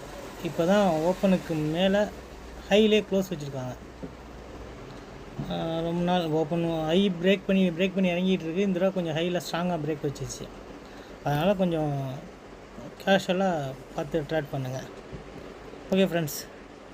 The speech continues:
இப்போது நமக்கு நியர்பை ஸ்ட்ரைக்காக இருக்க போகிறது இருபத்தி ரெண்டு அறுநூத்தி ஐம்பது. இப்போ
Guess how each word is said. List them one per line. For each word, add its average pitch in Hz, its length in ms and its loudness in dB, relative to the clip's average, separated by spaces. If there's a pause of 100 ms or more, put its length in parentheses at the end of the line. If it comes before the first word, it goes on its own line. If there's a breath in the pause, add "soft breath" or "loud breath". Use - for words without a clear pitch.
(480)
இப்போது 165 300 2 (180)
நமக்கு 170 260 0 (140)
நியர்பை 190 320 6 (100)
ஸ்ட்ரைக்காக 175 320 -2
இருக்க 147 220 -4
போகிறது 160 320 -2
இருபத்தி 185 340 2
ரெண்டு 165 180 0 (120)
அறுநூத்தி 165 500 -2
ஐம்பது. 147 380 0 (1600 loud breath)
இப்போ 160 140 2